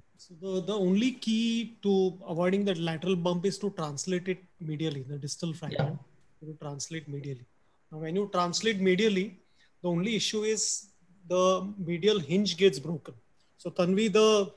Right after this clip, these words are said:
Speaker 1: the entire stability of the modified French osteotomy, it, it is on intact medial hinge, which, which you have to preserve. And I'm very happy that,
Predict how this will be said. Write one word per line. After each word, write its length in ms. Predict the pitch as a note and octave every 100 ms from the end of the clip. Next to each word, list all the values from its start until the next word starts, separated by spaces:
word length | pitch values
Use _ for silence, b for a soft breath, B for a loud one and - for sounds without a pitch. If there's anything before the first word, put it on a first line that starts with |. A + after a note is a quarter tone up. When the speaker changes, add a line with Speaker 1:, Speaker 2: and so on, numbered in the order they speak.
| b b -
Speaker 1:
the 120 | F#3+
entire 440 | F3 D#3+ A3+ B3+
stability 840 | - - E3 F#3 A3+ G3 D#3+ D3+ F3+ _ _ _ _ -
of 180 | E3+ E3 - F3
the 400 | E3 F3+ F3 E3+
modified 500 | D#3+ E3+ F#3 G3 F#3
French 280 | F3+ F#3 F3+
osteotomy, 540 | D#3 F#3 F3 D#3+ C3 A#2+ F#3
it, 140 | D#3+ -
it 140 | F#3 F#3
is 120 | F3
on 120 | F#3
intact 480 | E3 E3 F#3+ F#3 -
medial 300 | E3 E3+ E3+
hinge, 540 | C3+ D#3 A#2+ - - _ _ -
which, 240 | E3 - E3+
which 160 | F3+ F#3+
you 80 |
have 220 | C#3 F3 E3
to 80 |
preserve. 400 | F3+ E3+ C#3 C#3+ B2 _ _ _ _ _ E3
And 120 | E3+
I'm 100 | F3+
very 200 | G3+ A3+
happy 320 | F#3+ - A3
that, 300 | G3+ G#3